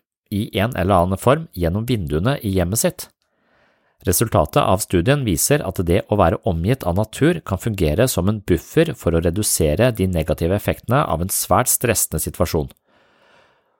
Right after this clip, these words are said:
Masashi Suga ved University of Tokyo og forskerteamet rundt ham kom nemlig frem til at det både oftere bruk av grøntarealer i nærområdet og ha utsikt til grønne områder gjennom et vindu økte nivåene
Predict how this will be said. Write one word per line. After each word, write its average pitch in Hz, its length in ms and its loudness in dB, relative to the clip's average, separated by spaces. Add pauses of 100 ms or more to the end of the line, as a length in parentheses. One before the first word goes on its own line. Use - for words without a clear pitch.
(180)
Masashi 113 540 2 (260)
Suga 110 460 0 (100)
ved 92 240 0
University 98 460 0 (100)
of 92 160 2 (160)
Tokyo 151 460 0 (180)
og 90 240 2
forskerteamet 98 600 -2
rundt 101 180 -4
ham 151 220 0 (260)
kom 104 160 2
nemlig 98 240 0
frem 78 240 -2
til 143 240 2
at - 140 -4
det 107 100 2
både 92 300 2 (340)
oftere 110 400 -2
bruk 117 400 0
av 95 240 2
grøntarealer 90 880 2
i 92 160 -2
nærområdet 82 540 2 (500)
og 156 220 4
ha - 180 -4
utsikt - 480 -2
til 95 160 2 (160)
grønne 104 320 2
områder 87 400 2
gjennom 90 320 -2
et - 300 -4 (160)
vindu 117 400 0 (340)
økte 113 400 0
nivåene 107 400 2